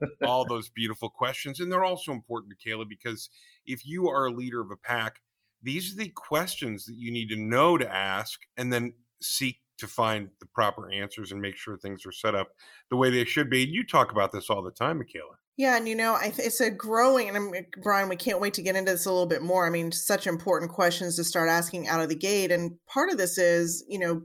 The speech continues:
Speaker 3: per the Federal Election Commission, pacs aren't required to conduct audits, whether it's an internal or external audit. But we have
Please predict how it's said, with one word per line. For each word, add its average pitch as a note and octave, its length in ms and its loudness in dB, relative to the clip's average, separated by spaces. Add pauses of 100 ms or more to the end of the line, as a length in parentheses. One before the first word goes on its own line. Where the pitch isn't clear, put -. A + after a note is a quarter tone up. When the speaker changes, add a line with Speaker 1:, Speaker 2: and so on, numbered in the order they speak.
Speaker 3:
per B3+ 160 4
the G#3 100 0
Federal E3+ 400 4
Election A3+ 340 2
Commission, E3+ 480 -2
pacs A#3+ 640 -2
aren't C4 300 4
required D#3 800 2
to F3+ 400 2
conduct E3+ 500 0
audits, D3+ 540 2
whether E3+ 200 4
it's D#3+ 120 -2
an E3+ 100 -4
internal E3+ 460 2
or - 100 0
external E3 460 0
audit. D3 500 2
But F3 180 4
we G3+ 140 -2
have B3 640 2